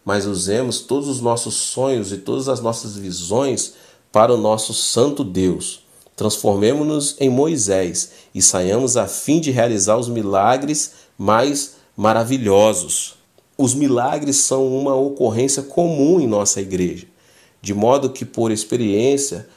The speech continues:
posso dizer que o homem não é meramente outro animal. Você não é uma criatura comum, pois tem no coração a quarta dimensão,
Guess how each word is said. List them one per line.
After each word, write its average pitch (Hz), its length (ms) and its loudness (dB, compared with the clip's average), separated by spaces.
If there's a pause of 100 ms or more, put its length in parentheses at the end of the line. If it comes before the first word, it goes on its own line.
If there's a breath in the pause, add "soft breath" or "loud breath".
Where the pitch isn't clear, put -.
(180 soft breath)
posso 117 320 0
dizer 117 460 -2
que 135 160 -6
o 117 100 -2
homem 123 380 0
não 131 220 -2
é 143 80 -2
meramente 123 720 -2
outro 107 340 0
animal. 92 580 -2 (460 soft breath)
Você 165 480 2
não 175 220 0
é 131 80 2
uma 139 300 0
criatura 127 580 -2
comum, 101 580 0
pois 120 360 4
tem 175 360 4
no 185 140 4
coração 135 960 0
a 113 120 -2
quarta 120 480 2
dimensão, 117 720 -2